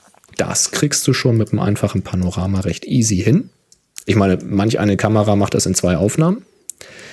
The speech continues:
Oder du, äh, dir reichen die siebzig D P I, dann bist du mit zwanzig Megapixel schon dabei.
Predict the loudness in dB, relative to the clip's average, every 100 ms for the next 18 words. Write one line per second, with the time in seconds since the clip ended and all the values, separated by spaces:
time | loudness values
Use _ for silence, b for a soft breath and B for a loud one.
0 | B B B B _ _ 2 4 6 4
1 | 4 4 4 4 4 2 4 2 2 2
2 | 2 2 0 0 0 0 0 2 4 2
3 | 4 2 2 0 2 2 2 2 2 0
4 | -2 -2 0 0 0 -2 -6 -8